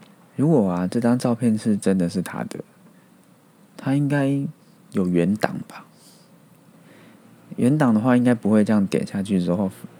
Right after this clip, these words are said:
它放大之后就会变得很模糊。如果是原档，应该还是很清楚的。所以，如果你把他的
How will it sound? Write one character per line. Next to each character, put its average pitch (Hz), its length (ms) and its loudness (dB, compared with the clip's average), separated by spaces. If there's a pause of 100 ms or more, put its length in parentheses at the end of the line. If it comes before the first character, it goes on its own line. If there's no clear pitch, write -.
它 104 180 0
放 98 240 0
大 92 180 0
之 90 120 -4
后 87 100 0
就 92 140 0
会 90 80 2
变 85 180 0
得 50 80 -4
很 - 160 -8
模 - 260 -6
糊。 - 160 -10 (280)
如 - 60 -8
果 117 120 2
是 113 100 0
原 95 240 0
档， - 220 -2
应 98 80 2
该 95 100 -2
还 87 140 0
是 95 140 -6
很 58 180 -4
清 95 260 -6
楚 - 280 -10
的。 - 100 -8 (1040)
所 - 180 -4
以， 98 240 2
如 117 100 2
果 131 160 2 (340)
你 110 140 2
把 92 300 2
他 98 80 -2
的 101 180 0